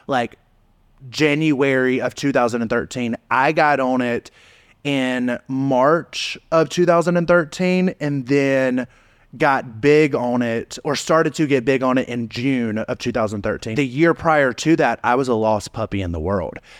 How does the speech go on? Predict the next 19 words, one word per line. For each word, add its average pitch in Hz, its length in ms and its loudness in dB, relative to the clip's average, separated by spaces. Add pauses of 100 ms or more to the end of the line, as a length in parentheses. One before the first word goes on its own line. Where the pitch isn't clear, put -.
(120)
I 127 120 0
mean, 120 180 -2
I 131 180 0
had 117 340 -4 (440)
quit 156 380 0
college. 156 840 4 (320)
I 135 500 0 (320)
feel 220 100 2
like 226 180 2
you 165 200 4
and 160 100 2
I 147 140 2
have 139 280 -2
both 131 220 2
had 127 260 -2
these, 120 220 -2
like, 120 240 0
off-camera 147 480 0
conversations 120 800 -2